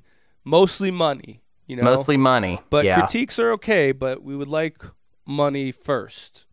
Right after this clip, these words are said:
Speaker 2: Critiques are, are fine, but,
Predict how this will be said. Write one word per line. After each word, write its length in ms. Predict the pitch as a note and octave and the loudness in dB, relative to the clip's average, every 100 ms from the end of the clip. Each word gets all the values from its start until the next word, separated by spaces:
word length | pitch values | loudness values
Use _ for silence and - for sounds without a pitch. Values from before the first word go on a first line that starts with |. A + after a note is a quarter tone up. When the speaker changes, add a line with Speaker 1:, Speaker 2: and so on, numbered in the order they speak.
| _ | _
Speaker 2:
Critiques 400 | D#3 D#3 A3 A3 | -4 -2 -2 0
are, 120 | A3 - - | 0 0 0
are 240 | F3 F3+ | 2 4
fine, 600 | F3 D#3+ C3 F#2+ D2 E2+ - _ | 4 4 4 2 -2 -8 -14 _
but, 360 | A2+ G#2+ G#2+ | 0 2 2